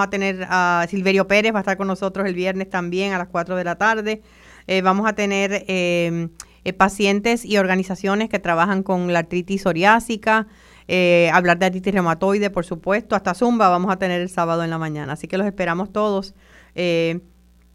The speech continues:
en, eh, Plaza del Caribe en Ponce el próximo viernes y sábado, eh,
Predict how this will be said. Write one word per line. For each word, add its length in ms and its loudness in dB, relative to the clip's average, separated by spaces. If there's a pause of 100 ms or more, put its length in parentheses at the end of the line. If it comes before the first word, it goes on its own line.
(400)
en, 380 2
eh, 640 -2
Plaza 300 0
del 160 -4
Caribe 460 -2
en 160 -2
Ponce 640 -2 (320)
el 180 0
próximo 1080 -2
viernes 680 0 (220)
y 140 0
sábado, 640 4 (380)
eh, 400 0